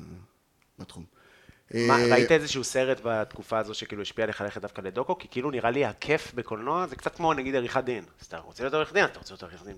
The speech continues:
Speaker 2: כללי. אתה לא רוצה עכשיו... אה, גיר-, אולי אתה כן רוצה גירושים, אבל כאילו
Speaker 1: <laughs>
Speaker 2: הרוב רוצים את הגלורי. אתה רוצה להיות סטנדאפיסט, אתה רוצה להופיע מול שש מאות איש, לא בבר ב-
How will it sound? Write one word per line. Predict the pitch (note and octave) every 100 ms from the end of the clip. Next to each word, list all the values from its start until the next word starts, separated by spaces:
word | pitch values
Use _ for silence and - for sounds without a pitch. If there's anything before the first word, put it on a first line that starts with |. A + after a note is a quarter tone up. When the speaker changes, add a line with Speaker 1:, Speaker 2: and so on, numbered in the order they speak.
| -
Speaker 2:
כללי. | G#2 D#3 A2+ - _ _ _
אתה | - -
לא | -
רוצה | G#3+ C#3
עכשיו... | G2+ - G2 F#2
אה, | F#2 F#2 F2+ F2 F2 F2 D#2+ F2
גיר-, | F#2+ F#2+ D#2+ - - -
אולי | A2+
אתה | -
כן | F#3
רוצה | G3 D3
גירושים, | A#2 F#2+ F#2
אבל | F2+ -
כאילו | C#3 D#3+ C3
Speaker 1:
<laughs> |
Speaker 2:
הרוב | A#2+ C#3+ A3 D3+
רוצים | B2+ - D3
את | D3+
הגלורי. | D3+ F#3 G#3 G#2+ - - _ _ - -
אתה | -
רוצה | A2+ G#2+ A2+
להיות | C3+
סטנדאפיסט, | - D3 C3+ D#3
אתה | -
רוצה | C3+ D3+
להופיע | D3+ C#3
מול | C#3
שש | F3 -
מאות | E3+
איש, | G2 -
לא | A#2 D3+
בבר | E3+ A#2+ A2 A2 G2+
ב- | G2+ G2